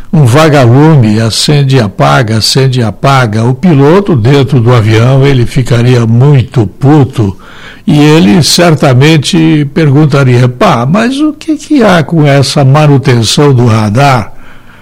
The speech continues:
É, hoje eu tenho radar, amanhã não tenho.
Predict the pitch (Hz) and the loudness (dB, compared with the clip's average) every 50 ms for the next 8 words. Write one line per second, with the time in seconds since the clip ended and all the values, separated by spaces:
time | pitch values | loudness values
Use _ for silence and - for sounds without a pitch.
0 | - - - - - - - - - 294 294 277 - - - - - - 247 254 | -20 -20 -20 -20 -20 -20 -20 -14 -8 -6 -4 -2 -2 0 0 0 0 0 0 2
1 | 269 269 214 196 240 220 165 - - 247 247 240 226 214 202 - 185 175 147 147 | 2 2 4 4 4 2 2 0 0 0 2 2 2 2 2 2 2 2 2 2
2 | 135 127 165 196 214 202 185 180 165 151 147 147 151 160 180 185 185 175 151 131 | 0 0 0 2 2 2 2 2 2 2 2 2 2 2 2 2 4 4 4 2
3 | 120 - - 170 175 190 190 170 156 151 147 139 139 139 131 | 0 0 0 0 0 2 2 2 2 2 2 2 0 -2 -4